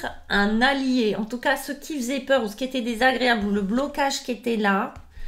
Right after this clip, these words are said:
euh, est dépassé parce qu'on va le rejoindre. Et le rejoindre, c'est rentrer dans nos parts sombres, rentrer là où c'est pas très éclairé, parce que si c'était très éclairé, il y aurait pas de problème.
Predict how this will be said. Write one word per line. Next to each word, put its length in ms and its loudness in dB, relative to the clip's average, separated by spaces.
euh, 680 10
est 140 2
dépassé 760 0
parce 320 0
qu'on 140 -2
va 180 4
le 120 0
rejoindre. 1000 0
Et 100 0
le 160 0
rejoindre, 760 0
c'est 260 -2
rentrer 1040 -4
dans 360 0
nos 140 4
parts 280 -4
sombres, 440 -2
rentrer 540 -4
là 360 6
où 180 0
c'est 220 -2
pas 320 -2
très 300 -4
éclairé, 680 0
parce 160 -8
que 100 -6
si 160 -8
c'était 340 -6
très 280 -4
éclairé, 360 -2
il 60 0
y 60 -2
aurait 160 -8
pas 160 -2
de 80 -10
problème. 440 -2